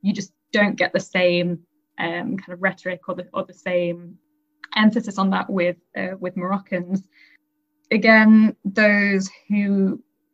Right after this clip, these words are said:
who were gravely disabled, but not disabled enough to attain the higher categories of disability, are the ones that, that fare the worst, 'cause they really kind of fall between, um, the gaps in provisions there.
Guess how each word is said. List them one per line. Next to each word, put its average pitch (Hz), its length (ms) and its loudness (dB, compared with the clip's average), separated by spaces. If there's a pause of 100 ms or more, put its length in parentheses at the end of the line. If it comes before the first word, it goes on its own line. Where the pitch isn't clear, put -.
(420)
who 214 140 0
were 190 640 0 (1040)
gravely 226 380 2
disabled, 190 560 -4
but - 120 -2
not 202 280 0
disabled 190 420 -4
enough 196 320 2 (120)
to 180 400 -6
attain 185 400 -6
the 175 60 -6
higher 190 360 0
categories 175 720 -6 (320)
of 196 100 -4
disability, 196 680 -8
are 175 480 0
the 190 100 -4
ones 180 380 -6
that, - 220 -8 (100)
that - 140 -10 (120)
fare 185 160 -2
the 175 80 -4
worst, 185 540 -2
'cause - 100 -20
they 175 100 -4
really 175 140 -6
kind 180 160 -12
of 180 80 -14 (100)
fall 175 180 -2
between, 175 580 -10 (480)
um, 175 500 -4 (360)
the 202 60 -4
gaps 190 360 -6
in 185 100 -8
provisions 190 480 -6
there. 170 360 -4